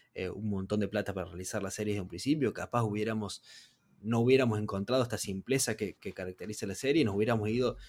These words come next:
para otro lado, hubiéramos, "Uh, bueno, ya que tenemos, mira, tenemos un montón de animadores y tenemos, podemos hacer un montón de cosas", capaz que hubiéramos hecho algo diferente y no hubiéramos encontrado, ¿no? Esta, esta simpleza,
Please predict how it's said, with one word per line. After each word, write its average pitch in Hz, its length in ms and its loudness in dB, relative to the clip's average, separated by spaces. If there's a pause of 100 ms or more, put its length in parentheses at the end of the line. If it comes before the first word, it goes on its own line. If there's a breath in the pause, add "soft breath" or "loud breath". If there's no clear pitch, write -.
(260 loud breath)
para 101 200 2
otro 113 200 0
lado, 131 380 8
hubiéramos, 123 240 4
"Uh, 135 80 6
bueno, 117 220 4
ya 117 160 4
que 120 100 -4
tenemos, 113 420 0
mira, 107 320 0
tenemos 110 220 -4
un 117 40 0
montón 110 260 -2
de 113 40 2
animadores 113 500 4
y - 40 0
tenemos, 104 240 -6
podemos 107 240 -4
hacer 110 140 -8
un 107 80 -4
montón 101 180 -6
de 107 40 -4
cosas", 123 300 -2
capaz - 240 -18
que 113 100 -12
hubiéramos 104 380 -6
hecho 104 340 -8 (760 loud breath)
algo 120 200 0
diferente 113 500 0
y 123 60 4
no 120 100 2
hubiéramos 123 340 2
encontrado, 95 600 0
¿no? 107 240 0
Esta, 117 180 -4
esta 101 240 -2
simpleza, 110 480 -2